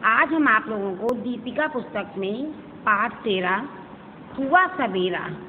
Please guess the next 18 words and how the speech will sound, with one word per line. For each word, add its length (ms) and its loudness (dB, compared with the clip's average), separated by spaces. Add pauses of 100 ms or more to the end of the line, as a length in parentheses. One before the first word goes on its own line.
(160)
lesson 400 -4
पढ़ाएं। 280 -2
देखिए, 380 0
ये 280 0 (500)
lesson 300 2
thirteen 400 -2
लिखा 260 0
है 240 4 (400)
और 100 0
ये 80 -2
lesson 360 2
name 220 0
लिखा 240 0
है 160 2
ना, 120 2 (260)
पाठ 220 2
का 100 2
नाम 240 2